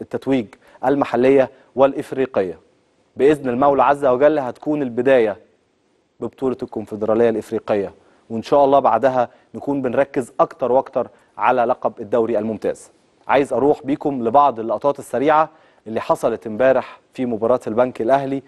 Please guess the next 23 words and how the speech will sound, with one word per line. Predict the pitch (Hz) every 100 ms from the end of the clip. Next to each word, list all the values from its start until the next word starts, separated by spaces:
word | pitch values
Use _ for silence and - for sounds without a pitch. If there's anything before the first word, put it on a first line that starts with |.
| _ -
وتصريحات | 110 120 - - 113 113 - _
جوميز | 107 107 101 98 - _ _ 107
الرائعه. | 107 127 113 87 - _ _
بكرر | 107 - 139 123
تاني، | 123 151 165 156 _ _
تصريحات | 117 - 117 - 127 -
رائعه. | 117 110 92 - _ _ -
ليه | 180
تصريحات | 226 208 165 143 175 -
رائعه؟ | 123 131 147 131 - _ _ _ _ _ _ _ _ _ _ _ _ _
اللي | 131
حصل | 151 226 226
خلال | - 170 208
الساعات | 202 - 139 143 160
اللي | 143
فاتت | 185 208 202 - - - _ _ _ _ _ _ _
ظهور | 117 139 196 160
بعض | 160 175 160
الاخبار | 135 120 117 127 175 180 170 - _ _ _ _ -
وللاسف | 131 135 131 - 180 165 -
الشديد | 123 139 143 160 117 120
بعض | 151 143
الاشاعات | 120 113 - 143 180 185